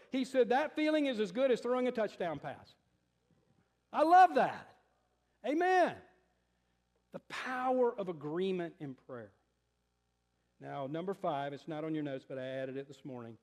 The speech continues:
Just abiding in Jesus. This is ultimately the key. You pr-, i-, if you're a, again, we go back to John fifteen. I think John fifteen and First John five are just like kissing cousins. "If you abide in me and my word abides in you,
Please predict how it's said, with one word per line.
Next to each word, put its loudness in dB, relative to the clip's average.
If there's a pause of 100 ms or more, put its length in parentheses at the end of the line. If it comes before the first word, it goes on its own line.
(420)
Just -10
abiding -6
in -14
Jesus. -20
This -6
is -8
ultimately -8
the -16
key. -12 (1000)
You -10
pr-, -16 (120)
i-, -6
if -4
you're -2
a, -4 (400)
again, -2
we -4
go -4
back -6
to -8
John -4
fifteen. -10
I -12
think -12
John -8
fifteen -4
and -6
First -8
John -8
five -6
are -6
just -18
like -10
kissing -8
cousins. -12 (960)
"If -16
you -4
abide -4
in -2
me -6 (680)
and -4
my -4
word -4
abides -6
in -6
you, -10